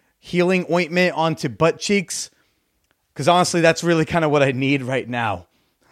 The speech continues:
<laughs> And I wanna thank the Pure Hookup app for sponsoring the Man Whore Podcast. Go support the people who support me.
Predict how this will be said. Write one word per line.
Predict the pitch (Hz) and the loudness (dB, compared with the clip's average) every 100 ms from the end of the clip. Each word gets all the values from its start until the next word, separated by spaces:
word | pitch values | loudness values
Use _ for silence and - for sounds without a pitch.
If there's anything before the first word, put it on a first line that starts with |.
| - - | -20 -12
<laughs> | |
And | 165 143 156 131 135 131 113 _ - 143 | -10 -8 -8 -8 -8 -6 -6 _ -16 -4
I | 151 160 | 2 4
wanna | 165 160 | 4 2
thank | 180 170 | 2 -2
the | 156 | -2
Pure | - - 190 190 | -8 -2 2 4
Hookup | 170 185 180 - | 4 2 0 4
app | 170 170 | 2 2
for | 160 | -4
sponsoring | - - 214 220 - 160 135 120 | -6 -2 2 2 0 -4 -4 -4
the | 120 | -6
Man | 139 190 196 180 | -2 0 0 0
Whore | 165 170 170 | 2 0 0
Podcast. | 170 165 151 - 160 160 - _ _ _ - | 2 2 2 0 0 0 -4 _ _ _ -2
Go | 190 | 0
support | 196 - 185 180 | 0 -2 -2 -2
the | - | -4
people | 170 170 180 | -4 -2 -2
who | 165 | -2
support | - - - 165 139 | -4 -8 -2 0 0
me. | 151 139 135 147 | -2 -4 -4 -6